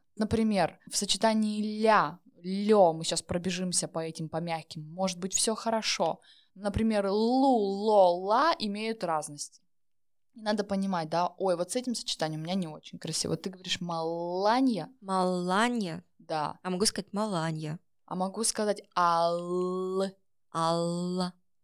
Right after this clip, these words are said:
Speaker 1: Да.
Speaker 2: Я могу сказать «алла». Это прям вот я делаю усилия. Могу сказать «алла».
Speaker 1: <laughs> Знаете, секретик какой?
Speaker 2: Давай.
Speaker 1: Что есть люди, которые на слух говорят звук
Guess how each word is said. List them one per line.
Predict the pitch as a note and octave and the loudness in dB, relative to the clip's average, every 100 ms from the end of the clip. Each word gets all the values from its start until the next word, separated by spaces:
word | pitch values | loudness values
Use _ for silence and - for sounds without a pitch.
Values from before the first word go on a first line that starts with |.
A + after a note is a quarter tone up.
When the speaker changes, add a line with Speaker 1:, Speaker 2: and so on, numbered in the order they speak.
| - | -16
Speaker 1:
Да. | E3+ D#3 D3+ - | -6 -4 -4 -6
Speaker 2:
Я | F#3+ | -4
могу | G3 | -2
сказать | A3 G#3 - - | 0 -2 -4 -2
«алла». | F3+ A3 C4+ C#4 C4+ A3+ - - _ _ _ | 2 4 6 6 6 4 0 -6 _ _ _
Это | D#3+ D#3+ | -12 -10
прям | - D#3+ D#3 | -6 -6 -6
вот | F3+ | -6
я | D#3+ | -8
делаю | D#3+ D#3+ | -8 -6
усилия. | F3+ D#3 D#3+ | -6 -4 -4
Могу | F3+ | -4
сказать | - B3 - | -2 -2 -2
«алла». | F#3 F3 E3+ F3 - _ _ _ | 2 2 2 -2 -6 _ _ _
Speaker 1:
<laughs> | A3+ F#3 E3+ G3+ F#3+ A#3 F3 F#3+ - G#3+ A#4 A4+ A#4 - C#5+ D#5 E5 - - | -12 -10 -6 -6 -4 -4 -4 -6 -4 2 4 6 4 4 4 4 2 -4 -20
Знаете, | - F#3+ C4+ D#4+ - E3 | -8 2 2 2 0 2
секретик | D3+ F3 - E3+ E3+ - | 2 2 0 -4 -4 -12
какой? | - D#3 - - - _ _ | -4 -4 -4 -14 -14 _ _
Speaker 2:
Давай. | F#3 F3 | -8 -4
Speaker 1:
Что | E3+ E3+ | -2 -2
есть | E3 G#3 - - | -2 -2 -2 -4
люди, | E3+ D3+ - F#3+ - _ _ _ | -6 -8 -10 -16 -20 _ _ _
которые | D#3+ - F#3+ G#3+ G3+ F3+ - _ _ _ | -8 -2 0 0 -2 -2 -6 _ _ _
на | E3+ E3+ | -16 -8
слух | E3+ - A#3+ D4 - - _ | -4 -2 -4 -6 -12 -18 _
говорят | - D#3+ F3 F#3 F3 | -12 -2 0 0 0
звук | E3+ G#3+ - - - | -4 -4 -6 -8 -8